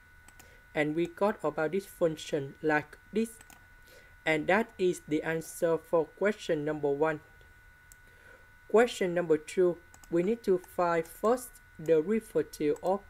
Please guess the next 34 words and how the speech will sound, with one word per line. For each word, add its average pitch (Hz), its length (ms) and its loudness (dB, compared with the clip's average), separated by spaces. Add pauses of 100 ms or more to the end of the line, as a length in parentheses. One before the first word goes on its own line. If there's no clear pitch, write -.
(100)
this 196 300 -6
one. 165 220 -2 (2000)
So 202 440 6
they 196 160 6
want 185 400 2
to 190 160 -4
use 175 580 -2
about 165 640 0 (140)
the 151 100 2
chain 165 560 -2
rule 165 260 0
in 151 140 -2
here. 262 220 -2 (1300)
That 233 300 4
means 185 380 2 (440)
we 180 140 6
need 240 260 -2
to 190 140 2
do 175 300 2 (100)
first 262 400 0 (380)
derivative 165 840 2
of 190 220 -2
this 196 300 -4
one. 165 200 2 (720)
And 156 180 0
we 180 200 6
know 175 180 2
that 214 200 0 (100)
this 220 260 -2
one, 170 220 0
that 196 160 -2
should - 440 -6
be 175 160 2
about 160 520 -2